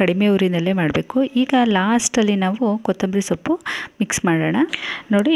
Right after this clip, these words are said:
ಇದನ್ನೆಲ್ಲ ನೀಟಾಗಿ ಮಿಕ್ಸ್ ಮಾಡಿಬಿಟ್ರೆ ಸ್ಟಫಿಂಗ್ ಕೂಡ ರೆಡಿ ಆಗೋಯ್ತು. ಇಷ್ಟೇ ನೀರು ಬೇಕಾಗಿರೋದು. ನೀರು ಕೂಡ ಇಂಪಾರ್ಟೆಂಟ್ ಹಾಕೋದ್ರಲ್ಲಿ. ಈಗ ಸ್ಟವ್ ಆಫ್ ಮಾಡಿಕೊಂಡು ಸ್ವಲ್ಪ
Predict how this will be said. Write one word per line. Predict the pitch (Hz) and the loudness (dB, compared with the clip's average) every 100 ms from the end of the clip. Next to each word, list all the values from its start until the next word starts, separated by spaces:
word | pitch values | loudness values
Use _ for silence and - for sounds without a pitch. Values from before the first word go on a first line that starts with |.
| 233 | 2
ಇದನ್ನೆಲ್ಲ | 208 196 202 285 214 | 0 -2 0 2 2
ನೀಟಾಗಿ | 214 214 196 190 294 208 | 2 0 -2 0 0 0
ಮಿಕ್ಸ್ | - 208 | -4 -4
ಮಾಡಿಬಿಟ್ರೆ | 180 175 - 285 - - - - - - - | -4 -6 -6 -6 -8 -18 -20 -20 -20 -16 -6
ಸ್ಟಫಿಂಗ್ | 202 190 214 202 | -6 -2 -2 0
ಕೂಡ | 208 - - 196 | -2 -2 0 0
ರೆಡಿ | 175 175 | 2 0
ಆಗೋಯ್ತು. | 170 165 - 294 - _ _ - - 233 | -2 -6 -2 -4 -4 _ _ -20 -6 -4
ಇಷ್ಟೇ | - 277 262 | -2 2 2
ನೀರು | 220 220 | 2 0
ಬೇಕಾಗಿರೋದು. | 185 185 180 175 170 196 302 - - 214 | -2 -2 -4 -4 -4 -4 -6 -8 -4 2
ನೀರು | 226 247 247 | 2 0 0
ಕೂಡ | 233 277 370 - | 0 0 -4 -2
ಇಂಪಾರ್ಟೆಂಟ್ | 220 220 208 190 220 240 214 | -2 0 -2 -2 -4 -4 -4
ಹಾಕೋದ್ರಲ್ಲಿ. | 180 190 180 - 165 208 - - - - | -6 -6 -6 -4 -4 -4 -8 -14 -4 0
ಈಗ | 214 302 - - | 2 0 -2 -6
ಸ್ಟವ್ | - 202 185 175 | -2 0 2 0
ಆಫ್ | 165 180 | 0 -2
ಮಾಡಿಕೊಂಡು | 170 - 180 415 - - | 0 -2 0 -2 -6 -4
ಸ್ವಲ್ಪ | 277 269 311 | 0 2 2